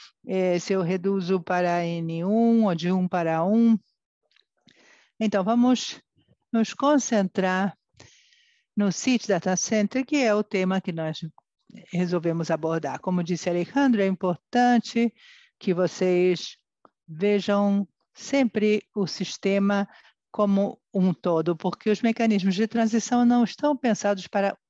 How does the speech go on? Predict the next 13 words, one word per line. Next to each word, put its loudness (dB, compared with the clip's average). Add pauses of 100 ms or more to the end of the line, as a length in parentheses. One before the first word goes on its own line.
(240)
que, -4 (200)
que -4
concorrer 0
uns 0
com -4
os -4
outros -2
ou -2
substituir -2
uns, -4 (240)
uns -2
aos 0
outros. -4